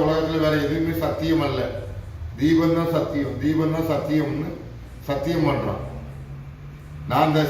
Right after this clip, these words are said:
சாம்பல் ஆக மாட்டேன், சாம்பல் ஆக மாட்டேன்னு சத்தியம் பண்றான். அதற்கு பிறகு இந்த உடலை கொண்டு எரிச்சிடுறான். சத்தியத்தை பொய்யாக்குறான், சத்தியம் பண்ணினது பொய்யாக்குறான். இந்த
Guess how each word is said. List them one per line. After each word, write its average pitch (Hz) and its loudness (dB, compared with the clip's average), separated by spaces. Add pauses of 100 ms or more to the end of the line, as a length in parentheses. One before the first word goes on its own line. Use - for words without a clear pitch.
சாம்பல் 156 2
ஆக 147 2 (100)
மாட்டேன், 123 -2 (1300)
சாம்பல் 156 4
ஆக 151 4 (100)
மாட்டேன்னு 151 0 (260)
சத்தியம் 151 0
பண்றான். - -2 (600)
அதற்கு 170 2 (160)
பிறகு 156 4 (1000)
இந்த 139 0 (120)
உடலை 170 4
கொண்டு 156 2 (140)
எரிச்சிடுறான். - -4 (800)
சத்தியத்தை 175 2 (280)
பொய்யாக்குறான், 156 2 (220)
சத்தியம் 156 0
பண்ணினது 165 2 (100)
பொய்யாக்குறான். 147 2 (1300)
இந்த 143 2